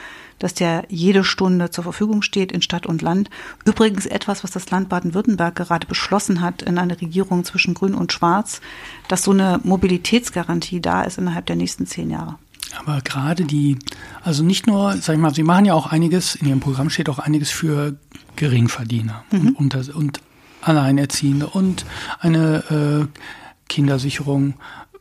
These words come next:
Speaker 2: bauen Sie ein oder möchten Sie einbauen. Aber was ist gerade für die, die jetzt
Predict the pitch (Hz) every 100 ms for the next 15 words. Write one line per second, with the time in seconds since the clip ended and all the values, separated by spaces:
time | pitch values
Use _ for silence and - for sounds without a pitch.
0 | _ 147 139 139 143 131 127 131 131 -
1 | - 135 131 - 143 147 135 135 135 135
2 | - - - - 160 156 151 165 208 -
3 | - 180 202 - 151 170 196 190 180 175
4 | 170 - - -